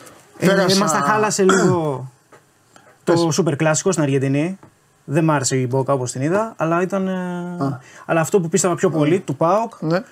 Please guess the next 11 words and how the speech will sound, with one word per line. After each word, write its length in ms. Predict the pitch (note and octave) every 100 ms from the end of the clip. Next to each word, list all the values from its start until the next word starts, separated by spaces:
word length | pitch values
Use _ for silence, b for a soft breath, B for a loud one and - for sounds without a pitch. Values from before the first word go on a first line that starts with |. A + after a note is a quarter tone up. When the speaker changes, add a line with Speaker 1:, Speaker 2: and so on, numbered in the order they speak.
| B B B B B
Speaker 1:
στο 160 | - D3+
τρία 160 | D3+
εβδομήντα 680 | F#3 D3 D#3+ G3+ A3 A3+ A3+ - B B B B -
πέρασε 260 | E3 F3+ E3+
πολύ 220 | F3 D#3+
καλά. 200 | C#3+ B2+
Speaker 2:
Πέρασα 360 | F3 F3+ - D#3+
ένα 240 | E3+ D3
κόμπο 320 | D#3 E3 D#3
φοβερό. 480 | C3 B2 B2+ C3 F3 - _ _ _ -
Speaker 1:
Ναι. 220 | C3+